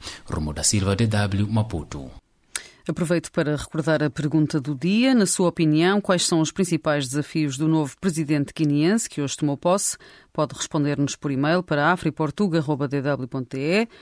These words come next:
Speaker 2: Também pode enviar uma mensagem para o número zero zero quatro nove, um sete cinco, oito nove, oito dois sete três ou deixar um comentário na nossa página no Facebook.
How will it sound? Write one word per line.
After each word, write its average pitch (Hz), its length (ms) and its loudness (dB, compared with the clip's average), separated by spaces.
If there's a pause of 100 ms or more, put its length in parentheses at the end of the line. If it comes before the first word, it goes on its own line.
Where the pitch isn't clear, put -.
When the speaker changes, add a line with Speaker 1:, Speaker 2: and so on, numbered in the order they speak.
(140)
Speaker 2:
Também 143 220 0
pode 139 260 -2
enviar 139 240 -2
uma 139 140 0
mensagem 143 580 0
para 147 200 -4
o - 20 2
número 151 420 2
zero 139 240 -2
zero 135 300 -2
quatro 147 280 -2
nove, 151 320 2
um 196 120 2
sete 165 260 -4
cinco, 151 300 0
oito 156 160 -2
nove, 147 260 0
oito 151 160 -6
dois 139 240 -4
sete 147 160 -6
três - 500 -2
ou 240 120 -2
deixar 226 260 2
um 151 80 2
comentário 151 460 2
na 151 80 2
nossa 139 320 -2
página 143 440 -2
no 135 140 -2
Facebook. - 680 -10